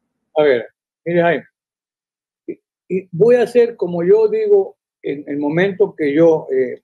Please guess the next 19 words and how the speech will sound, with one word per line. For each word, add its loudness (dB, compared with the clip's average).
también -2
subí 2
la 0
información -4
de 0
ustedes, 2
yo 4
dije, 0
"Hay 2
que 2
ser 2
crítico 0
constructivo". -4
Y 2
voy 4
a -6
poner 0
las, -2
las, -8